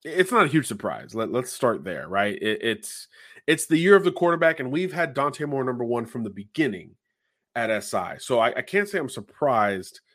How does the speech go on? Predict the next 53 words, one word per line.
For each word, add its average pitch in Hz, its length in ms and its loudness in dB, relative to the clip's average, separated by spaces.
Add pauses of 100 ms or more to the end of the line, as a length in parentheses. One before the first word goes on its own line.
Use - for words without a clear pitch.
(600)
by 120 220 2
a 113 40 0
four 131 280 2
T 127 240 -2
D, 117 280 -2
kind 202 240 -2
of 233 120 -4
easy-looking 131 560 -2
performance. 117 360 -2
And 131 120 0
by 226 120 0
the 165 80 -2
way, 185 160 4
this 151 200 0
wasn't 233 260 2
just, 175 160 0
"Hey, 147 320 2 (240)
clean 160 260 2
pocket, 131 360 -4
step 143 300 -2
up, 123 200 0
throw 127 140 4
the 117 60 -6
football, 113 520 -2
boom, 113 380 -2 (300)
target 107 360 -2
is 101 120 -8
there, 117 220 -2
touchdown." 85 600 -10 (520)
Dante 214 280 0
Moore 220 180 4
was 151 100 -2
getting 131 220 -2
hit, 147 220 0
especially 220 560 -4 (180)
early 156 500 2 (600)
in 151 140 0
that 131 200 2
first 139 320 -2
quarter. 127 500 0
There 156 140 2
were 175 140 4
a 110 80 6
lot 143 260 4
of 135 100 -2
the 113 100 -4
t-, 117 200 -6
uh, 110 100 -4
two 233 220 -4
of 156 100 -4
the 113 80 -8
four 190 220 -2
touchdowns 104 640 -6